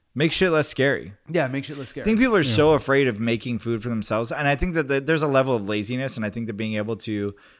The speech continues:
Speaker 1: I mean, we're just a bunch of dipshits. So it's
Speaker 2: Totally.
Speaker 1: like, we could totally just be like, "Hey, look, I think you guys need to understand, like, if our dumbasses can do it, you can definitely do it too." So
Speaker 2: Yeah.
Speaker 3: Reet.
Speaker 2: I, w-, I wanna, I wanna, I wanna chase more things.
Speaker 1: I want, I love chasing more things.
Speaker 2: Yeah.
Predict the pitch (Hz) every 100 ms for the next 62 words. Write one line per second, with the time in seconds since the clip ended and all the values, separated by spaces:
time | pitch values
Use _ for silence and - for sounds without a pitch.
0 | _ 107 104 95 92 107 98 90 92 87
1 | 87 92 - 78 - - - - 98 98
2 | 104 101 95 123 113 113 90 107 104 98
3 | 90 85 95 92 107 95 90 78 87 95
4 | 107 104 98 101 95 90 - 98 87 85
5 | 85 90 - - 95 107 104 120 127 127
6 | 117 120 - 123 127 120 98 98 - 90
7 | 85 82 85 82 - - 64 123 - 110
8 | 101 87 127 - _ _ - 143 156 156
9 | 156 151 143 139 143 139 131 127 104 -
10 | 113 120 117 110 120 110 - 101 95 -
11 | 107 - _ - 107 123 135 127 127 120
12 | 117 - 98 101 92 87 87 78 - -
13 | 104 95